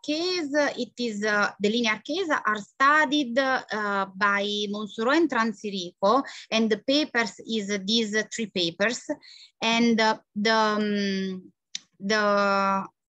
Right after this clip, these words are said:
the correspondence between, uh, nonlinear and linear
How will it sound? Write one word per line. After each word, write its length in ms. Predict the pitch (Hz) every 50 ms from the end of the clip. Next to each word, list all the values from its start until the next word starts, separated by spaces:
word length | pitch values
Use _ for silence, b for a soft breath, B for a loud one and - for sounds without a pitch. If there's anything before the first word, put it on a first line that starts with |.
| _ -
the 80 | 202 214
correspondence 1000 | - - 233 220 214 247 - - - - 302 285 233 214 196 190 190 196 - 208
between, 600 | 196 196 208 190 202 208 208 208 202 196 196 196
uh, 240 | 196 196 196 190 185 - _ _ _ - -
nonlinear 760 | 214 233 254 285 294 285 285 277 285 247 214 202 190 190 - -
and 180 | 202 202 208
linear 380 | 214 262 294 302 277 240 220 -